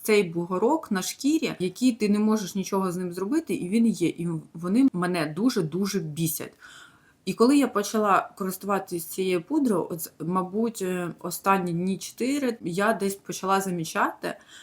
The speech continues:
що в мене починають пропадати мої підшкірники. І вигладжується рельєф обличчя, обличчя стає таке, знаєте, ідеально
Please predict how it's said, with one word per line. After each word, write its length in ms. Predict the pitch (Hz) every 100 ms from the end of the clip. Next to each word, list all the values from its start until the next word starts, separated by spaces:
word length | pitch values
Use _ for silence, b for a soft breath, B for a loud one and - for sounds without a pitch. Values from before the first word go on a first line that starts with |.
| B _
що 260 | - 190
в 40 | 185
мене 540 | 185 262 320 185 - - -
починають 640 | 175 - 180 220 262 -
пропадати 640 | 196 180 175 165 247 254
мої 280 | 190 165 175
підшкірники. 880 | 202 175 - 170 151 147 135 143 135 - B B B B -
І 280 | 214 285 -
вигладжується 920 | 175 185 196 247 240 196 185 175 185
рельєф 380 | 180 185 208 214
обличчя, 480 | 165 185 285 302 202
обличчя 540 | - 165 196 247 190
стає 360 | 175 - 175 208
таке, 280 | 190 180 165
знаєте, 400 | 196 240 208 -
ідеально 640 | 165 170 185 247 262 247